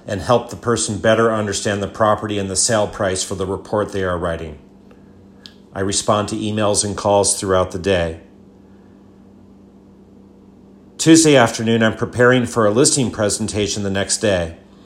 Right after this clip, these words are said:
Researching the property I will be visiting and beginning to think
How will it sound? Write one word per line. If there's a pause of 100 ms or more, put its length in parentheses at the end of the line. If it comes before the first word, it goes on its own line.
(800)
Researching
the
property
I
will
be
visiting
and
beginning
to
think